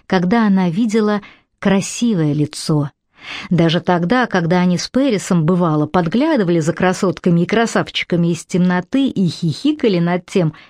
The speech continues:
какие глупости те вытворяли и брякали, они все равно не могли отвести от них взгляд.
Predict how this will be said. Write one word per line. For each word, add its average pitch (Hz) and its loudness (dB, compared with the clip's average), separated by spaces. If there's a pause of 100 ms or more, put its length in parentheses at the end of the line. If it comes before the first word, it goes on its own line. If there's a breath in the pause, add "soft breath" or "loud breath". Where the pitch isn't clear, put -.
(140 loud breath)
какие 294 2
глупости 233 0
те 165 0
вытворяли 156 2
и 156 2
брякали, 170 0 (640)
они 220 4
все 254 -2
равно 247 2
не 226 4
могли 202 2
отвести 190 -2 (220 loud breath)
от 170 0
них 160 2
взгляд. 147 -2